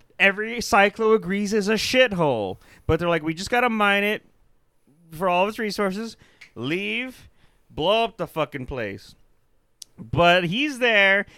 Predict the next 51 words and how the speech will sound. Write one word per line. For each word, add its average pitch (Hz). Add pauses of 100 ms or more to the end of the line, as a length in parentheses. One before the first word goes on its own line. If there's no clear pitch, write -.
(120)
He -
don't 175
wanna 285
be 220
there. 202
Now, 170
Zim, 175
I 165
think, 165
just -
thought 147
this 139
was, 123
uh, 123
he 131
thought 135
it 127
was, 120
like, 117
I 113
think, 110
like, 107
an 107
honor 107
to 107
be 98
sent 98
to 104
Earth. 98
But 98
it 95
turns 107
out 107
they 107
were 107
just 95
like, 104
"Yeah, 120
just 110
get 147
rid 110
of 107
him. 92
That 120
place 101
looks 87
like 80
shit. -
Send 131
him 123
there." 120